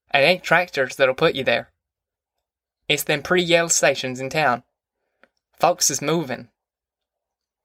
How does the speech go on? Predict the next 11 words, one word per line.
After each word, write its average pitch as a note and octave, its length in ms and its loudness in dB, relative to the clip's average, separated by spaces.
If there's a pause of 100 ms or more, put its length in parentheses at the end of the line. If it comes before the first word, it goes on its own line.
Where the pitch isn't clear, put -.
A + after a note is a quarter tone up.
(140)
he C#3 80 -6
said, B2+ 300 2 (360)
ashamedly. B2+ 600 -2 (760)
"And C3+ 220 -4
you'll E3 160 0
be C#3 100 -4
moving, B2+ 300 -4
mister." C#3 460 -4 (1000)
The C3+ 140 -8
fat E3+ 320 0
man C3 340 0